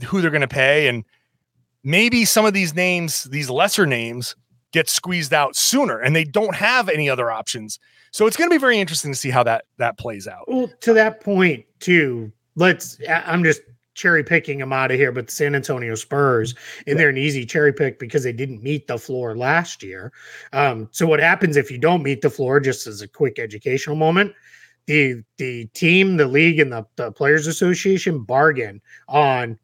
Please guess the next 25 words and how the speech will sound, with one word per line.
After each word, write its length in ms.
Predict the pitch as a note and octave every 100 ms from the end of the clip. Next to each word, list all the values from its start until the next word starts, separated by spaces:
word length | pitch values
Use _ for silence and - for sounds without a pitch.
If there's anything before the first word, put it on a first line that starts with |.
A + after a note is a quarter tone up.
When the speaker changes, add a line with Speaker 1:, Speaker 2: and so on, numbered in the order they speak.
| _
Speaker 2:
"All 80 | -
right, 200 | E3 C3+
you 80 | C#3
missed 240 | D#3 D#3+
it 100 | D#3+
by 160 | - B2+
twenty 320 | - D3+ D3
million. 440 | C#3 C3 D3 F3+ G3+ _ _
How 180 | - D#3
are 60 |
we 160 | D#3 D#3
divvying 400 | C3 C#3+ C#3 C3+
up 160 | C3 -
that 180 | A#2
twenty 260 | - C3 B2
million 360 | B2 B2 A#2+ A#2
amongst 420 | B2 D3+ D#3 -
the 100 | A#2+
players 400 | D3 C#3 B2+ A#2
who 100 | A#2+
were 140 | A#2+
on 160 | A#2+ A2+
your 120 | G#2+
team 320 | - A#2+ A2
before?" 480 | A2 - G#2+ F#2 -